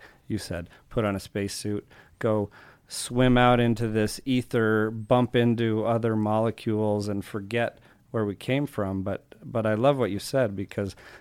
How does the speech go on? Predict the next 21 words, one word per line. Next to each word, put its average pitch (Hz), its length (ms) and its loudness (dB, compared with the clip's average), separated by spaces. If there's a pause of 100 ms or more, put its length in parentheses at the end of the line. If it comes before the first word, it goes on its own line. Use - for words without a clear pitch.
(120)
that 160 180 4
was 165 180 4
the 120 100 2
biggest 131 720 0
takeaway 110 720 -2 (480)
for - 300 -6
me 113 340 2
on 101 380 -2
the, 90 320 -4 (280)
the 104 120 -6
psychedelic 117 640 0
journey 107 320 -2
in 95 120 -2
general, 101 440 -2
is 95 280 -8 (420)
cutting 139 300 2
through 131 160 2
that 113 160 4
illusion 104 480 0
of 90 100 -6
separation. - 800 -10